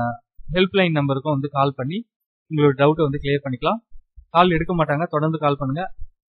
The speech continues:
கண்டிப்பா வந்து உங்களுக்கு பதில் கிடைக்கும். அடுத்து இதுதாங்க முக்கியம், எந்தெந்த இடத்துல என்னென்ன கேட்டகரியில வந்து எவ்வளவு வேகன்சி இருக்கு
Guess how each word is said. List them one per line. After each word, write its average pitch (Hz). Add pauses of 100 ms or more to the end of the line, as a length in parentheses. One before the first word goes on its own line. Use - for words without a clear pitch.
(640)
கண்டிப்பா 165
வந்து 151
உங்களுக்கு 139
பதில் 135
கிடைக்கும். 113 (480)
அடுத்து 196 (920)
இதுதாங்க 208
முக்கியம், 180 (420)
எந்தெந்த 214
இடத்துல 175 (560)
என்னென்ன 202
கேட்டகரியில 170
வந்து 147
எவ்வளவு 180
வேகன்சி 165
இருக்கு 160